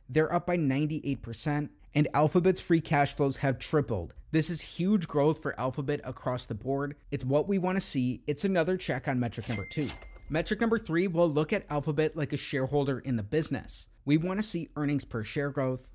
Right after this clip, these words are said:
Alphabet has nearly doubled their earnings over this time. They've also bought back eight percent of their shares, repurchasing a twelfth of the business. They've lowered their shares outstanding, which increases the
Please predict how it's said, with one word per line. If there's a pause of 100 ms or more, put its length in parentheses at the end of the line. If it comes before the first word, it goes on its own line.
(140)
Alphabet
has
nearly
doubled
their
earnings
over
this
time. (320)
They've (100)
also
bought
back (100)
eight
percent
of
their
shares, (340)
repurchasing
a
twelfth
of
the
business. (180)
They've
lowered
their
shares
outstanding,
which
increases
the